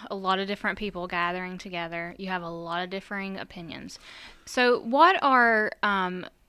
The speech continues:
and I'm even interested in this for me, like, what are, like, one or two references where if they wanted to, where if I or someone else wanted to study more into, um, you know, Revelation and the things that have already happened,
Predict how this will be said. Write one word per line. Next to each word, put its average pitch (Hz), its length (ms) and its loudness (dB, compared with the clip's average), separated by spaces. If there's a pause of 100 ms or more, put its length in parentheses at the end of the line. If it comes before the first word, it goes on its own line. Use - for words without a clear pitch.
(140)
and 220 140 2
I'm 277 220 8
even 226 220 2
interested 185 540 -4
in 180 140 -4
this 180 180 -4
for - 140 -10
me, 180 280 -4
like, 175 200 -6
what 294 240 4
are, 240 300 4
like, 196 340 0
one 214 360 2
or 185 100 -2
two 214 180 -4
references 170 720 -4
where 196 120 2
if 190 80 -2
they 202 140 -2
wanted 208 540 0
to, - 220 -10
where 190 440 2
if 185 220 -4
I 214 340 8
or 196 100 4
someone 196 240 -4
else 185 220 -2
wanted 185 540 -2 (180)
to 196 180 -16
study 214 400 2
more 196 360 0
into, 185 640 0 (440)
um, 180 520 2 (540)
you 233 120 4
know, 185 100 4
Revelation 202 640 4
and 180 160 -2
the 180 100 -2
things 185 360 -4
that 180 80 -2
have 175 120 -2
already 175 240 2
happened, 170 600 -4